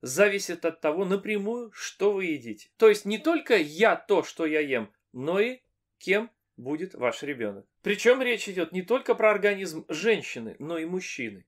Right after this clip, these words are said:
Ну, про вынашивание плода это отдельная тема, об этом я сегодня говорить не буду, хотя все, что я буду говорить,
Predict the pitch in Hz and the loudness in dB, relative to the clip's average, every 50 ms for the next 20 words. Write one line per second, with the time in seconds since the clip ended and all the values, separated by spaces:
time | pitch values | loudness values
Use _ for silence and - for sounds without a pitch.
0 | _ - 147 196 240 202 208 - - 214 208 202 220 214 226 202 175 - - 180 | _ 0 4 6 6 6 6 4 4 6 6 6 6 4 4 2 2 0 -2 -4
1 | 180 180 175 175 - 190 190 180 170 143 147 143 143 160 165 160 143 135 143 180 | -4 -2 -4 -4 -2 -2 0 0 2 2 2 2 2 2 2 2 0 -4 0 2
2 | 202 208 220 220 220 208 202 - 220 214 202 196 180 160 156 156 156 160 165 160 | 2 4 4 2 2 0 0 0 -2 -2 0 0 0 0 0 0 0 0 -2 -2
3 | 160 - - 156 160 143 147 139 139 147 147 143 139 - - 143 139 139 180 202 | -4 -4 -4 -4 -2 -2 -4 -4 -2 0 0 0 -2 -4 -8 -10 -8 -6 -4 -4
4 | 190 - - 165 160 170 156 - - - 247 254 226 - - 190 175 160 143 147 | -4 -2 -2 -2 -2 -2 -6 -8 -6 -2 0 0 0 0 0 0 0 0 0 -2
5 | 135 139 127 135 131 135 131 143 180 214 - - | -4 -4 -4 -2 -2 -2 -2 -2 -4 -6 -8 -12